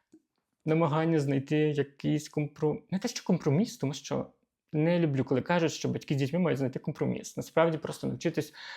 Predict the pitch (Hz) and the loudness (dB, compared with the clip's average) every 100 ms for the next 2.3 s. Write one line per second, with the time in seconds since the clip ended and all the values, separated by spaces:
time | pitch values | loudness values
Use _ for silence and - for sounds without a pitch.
0 | - - 156 151 - 131 131 131 202 190 | -18 -2 2 2 2 0 2 2 4 2
1 | 143 131 135 135 131 131 131 127 - - | 0 -2 -2 0 0 -2 -4 -6 -8 -10
2 | - 156 156 | -6 -2 -2